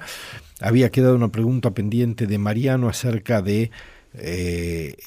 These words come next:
esa forma de introducir reformas liberales sin ser liberal o sin tener una aspiración liberal del peronismo, entre ellas el divorcio,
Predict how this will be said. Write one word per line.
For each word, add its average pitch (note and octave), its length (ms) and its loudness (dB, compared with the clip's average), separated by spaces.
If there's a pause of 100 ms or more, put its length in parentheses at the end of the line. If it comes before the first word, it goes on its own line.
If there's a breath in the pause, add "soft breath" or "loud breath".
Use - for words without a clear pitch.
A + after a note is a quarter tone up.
(220)
esa B2+ 380 2
forma D3+ 540 4
de A2 80 4
introducir G#2+ 600 -2
reformas A2+ 500 -2
liberales A#2 760 2
sin C#3 420 0
ser B2 300 0
liberal A2+ 540 2
o A2 120 -8
sin A#2+ 220 -4
tener A2 140 -4
una G#2 100 -4
aspiración C#3+ 540 -2
liberal G2+ 440 -2
del E2 140 -8
peronismo, G#2 680 -6 (400 loud breath)
entre E2+ 360 -8
ellas G2+ 320 -6
el D#2 120 -10
divorcio, A2 760 -2